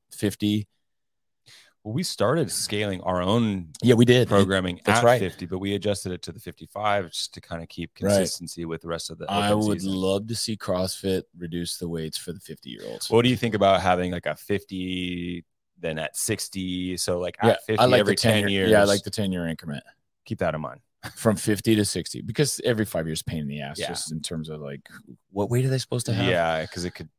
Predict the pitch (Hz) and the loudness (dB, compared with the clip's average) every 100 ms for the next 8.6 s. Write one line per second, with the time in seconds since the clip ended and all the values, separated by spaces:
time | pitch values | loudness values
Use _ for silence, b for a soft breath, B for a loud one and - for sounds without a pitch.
0 | _ 98 85 82 85 85 98 110 90 80 | _ -6 -4 -2 -2 -4 0 0 0 -4
1 | 78 - 80 78 76 64 78 - - 73 | -4 -6 -6 -6 -6 -6 -10 -12 -12 -10
2 | 69 71 _ 107 95 95 117 135 120 - | -10 -16 _ 2 4 4 4 4 0 0
3 | 117 117 107 73 - - - 101 - 101 | 2 2 2 0 -8 -18 -6 0 4 4
4 | 85 - _ 101 95 101 101 101 101 98 | 4 -4 _ -2 0 2 4 2 2 0
5 | 101 - 101 95 92 87 - 90 85 85 | 0 0 0 2 0 -2 -2 -2 -2 -4
6 | 85 82 82 82 76 87 90 82 82 98 | -2 0 0 -2 -4 -4 -2 -2 0 2
7 | 117 120 104 85 82 82 85 92 101 101 | 4 4 2 -2 0 0 -2 0 0 0
8 | 98 - 160 170 127 117 | -4 -4 -6 -4 -4 -6